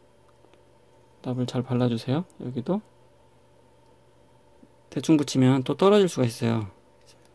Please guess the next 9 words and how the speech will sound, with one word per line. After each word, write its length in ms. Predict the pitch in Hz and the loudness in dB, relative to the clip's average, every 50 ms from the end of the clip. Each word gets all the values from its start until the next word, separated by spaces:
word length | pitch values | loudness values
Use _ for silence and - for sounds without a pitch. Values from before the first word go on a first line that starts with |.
| _ _ | _ _
선이 260 | - - 180 156 127 | -12 -8 -8 -6 -4
떨어지지 420 | - 175 185 202 196 - 156 127 131 | -2 -2 -2 -2 -2 -6 -8 -6 -6
않도록 560 | 117 117 - - 127 120 120 151 170 - - | -6 -6 -6 -6 -6 -4 -4 -4 -6 -10 -12
잘 160 | - - 117 | -10 -10 -10
붙여주고, 580 | - - - - 131 123 120 123 147 185 226 226 _ _ _ _ _ _ _ _ _ _ _ _ _ _ _ _ _ _ _ _ _ _ _ _ | -10 -10 -10 -10 -8 -8 -6 -4 -4 -4 -4 -6 _ _ _ _ _ _ _ _ _ _ _ _ _ _ _ _ _ _ _ _ _ _ _ _
그리고 400 | - - 127 127 131 175 202 226 - _ _ _ _ _ _ _ _ _ _ _ _ _ _ _ - - - - _ _ _ _ _ _ _ - - | -10 -8 -6 -6 -4 -6 -6 -8 -10 _ _ _ _ _ _ _ _ _ _ _ _ _ _ _ -20 -20 -20 -20 _ _ _ _ _ _ _ -20 -20
수축 140 | - - - | -20 -20 -20
튜브를 480 | - - 156 135 127 120 117 131 160 170 _ _ _ _ _ _ _ _ _ - _ _ _ _ _ _ _ _ _ _ _ _ | -20 -20 -18 -18 -16 -14 -14 -16 -16 -18 _ _ _ _ _ _ _ _ _ -20 _ _ _ _ _ _ _ _ _ _ _ _
수축시켜주세요. 840 | - - - - - - - - - - 143 131 123 123 - 120 123 | -20 -20 -20 -18 -16 -14 -14 -14 -10 -10 -6 -6 -6 -4 -4 -4 -4